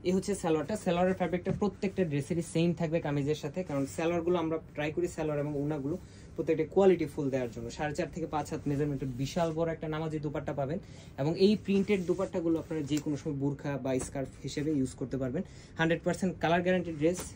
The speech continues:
যেরকম দেখতেছেন ভিডিওতে, সেম গ্লেজটা আপনার আফটার ওয়াশও থাকবে, হান্ড্রেড পার্সেন্ট ওই রকম গ্যারান্টি আছে। এবং প্রত্যেকটা ডিজাইন দেখেন, মাস্টার্ড ইয়েলো কালারের মধ্যে ইউনিক ডিজাইন। এগুলো কিন্তু প্রত্যেকটা হিট হিট ডিজাইন আমরা দিচ্ছি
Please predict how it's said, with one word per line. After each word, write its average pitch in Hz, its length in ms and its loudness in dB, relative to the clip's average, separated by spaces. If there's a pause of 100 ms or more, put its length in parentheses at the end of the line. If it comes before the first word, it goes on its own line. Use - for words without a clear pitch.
যেরকম 165 400 4
দেখতেছেন 156 460 0
ভিডিওতে, 156 520 0 (540)
সেম 190 280 4
গ্লেজটা 151 340 2
আপনার 160 220 -4
আফটার 147 240 -4
ওয়াশও 135 340 -2
থাকবে, 160 320 -4
হান্ড্রেড 139 320 -6
পার্সেন্ট 135 300 -6
ওই 135 60 -2
রকম 135 280 -4
গ্যারান্টি 127 400 -4
আছে। 127 220 -8
এবং 143 200 -6 (380)
প্রত্যেকটা 220 440 6
ডিজাইন 143 280 2
দেখেন, 139 180 0
মাস্টার্ড 151 300 0
ইয়েলো 156 180 6
কালারের 143 340 0
মধ্যে 143 300 0 (560)
ইউনিক 180 280 10
ডিজাইন। 131 240 2
এগুলো 214 200 8
কিন্তু 233 160 6
প্রত্যেকটা 226 380 4
হিট 190 220 6
হিট 214 180 4
ডিজাইন 185 300 6
আমরা 165 180 2
দিচ্ছি 151 360 -2